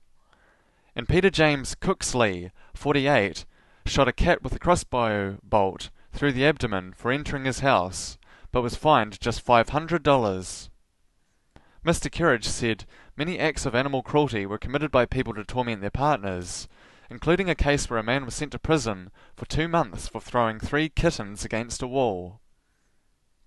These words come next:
Using that last example,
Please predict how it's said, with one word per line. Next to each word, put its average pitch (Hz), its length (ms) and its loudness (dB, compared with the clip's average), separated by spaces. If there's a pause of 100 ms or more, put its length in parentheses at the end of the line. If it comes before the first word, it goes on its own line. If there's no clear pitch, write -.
(800)
Using 202 320 0
that 180 160 4
last 147 300 2
example, 101 640 -2